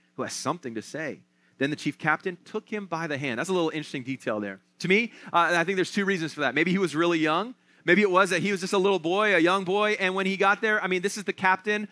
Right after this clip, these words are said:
of the guard. I mean, he'd seen him beat people in the <laughs> streets, you know.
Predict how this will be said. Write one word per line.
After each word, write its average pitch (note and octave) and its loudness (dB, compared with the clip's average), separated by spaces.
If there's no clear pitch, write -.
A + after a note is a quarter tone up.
of F3+ 0
the F3+ 0
guard. F#3 2
I F3+ 2
mean, F#3 0
he'd G3+ -2
seen G3 -2
him F#3 -2
beat F#3+ -2
people G3 0
in E3 0
the F#3+ -4
<laughs> - -4
streets, G#3+ -2
you G3+ -2
know. G3 2